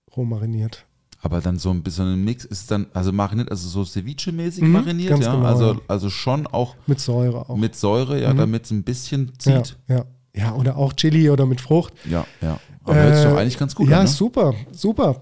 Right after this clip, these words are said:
Speaker 1: Aber das kannst du, du kannst halt nicht jedes geile Gericht, das du irgendwann mal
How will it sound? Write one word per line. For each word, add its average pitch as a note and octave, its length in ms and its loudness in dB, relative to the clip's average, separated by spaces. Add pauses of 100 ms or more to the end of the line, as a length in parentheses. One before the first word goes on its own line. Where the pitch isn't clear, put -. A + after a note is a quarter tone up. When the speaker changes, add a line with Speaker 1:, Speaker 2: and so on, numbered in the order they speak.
Speaker 1:
Aber D#3+ 200 2
das D3 260 0 (140)
kannst G3 340 0
du, F#3+ 140 2
du E3 100 -6
kannst F#3 260 0
halt E3 160 0
nicht F3+ 240 2
jedes F3+ 400 2
geile E3+ 320 4
Gericht, E3 380 0
das - 140 -6
du D#3+ 60 -4
irgendwann E3 420 2
mal D3+ 300 2